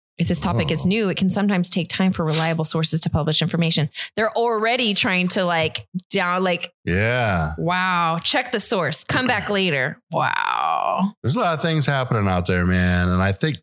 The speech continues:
Speaker 2: TikTok has to do, 'cause you know how, like, the government's trying to shut down TikTok all the time?
Speaker 1: Mm.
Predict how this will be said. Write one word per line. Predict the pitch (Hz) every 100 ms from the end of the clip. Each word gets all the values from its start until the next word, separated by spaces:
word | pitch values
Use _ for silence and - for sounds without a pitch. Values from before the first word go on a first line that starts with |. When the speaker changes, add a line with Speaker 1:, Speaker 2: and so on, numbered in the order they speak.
| -
Speaker 2:
TikTok | 170 - 92 80 - - - - _ _ _ _ _ _ _ _ _ _ _
has | 107 -
to |
do, | 113 98
'cause | 101
you | 113
know | 139
how, | 135
like, | 117 -
the |
government's | 82 95 95 101 95
trying | - 90
to | 80
shut | - 95
down | 92 87
TikTok | - 98 - 107 104
all | 117
the | 117
time? | 120 127 131 135
Speaker 1:
Mm. | 185 175 185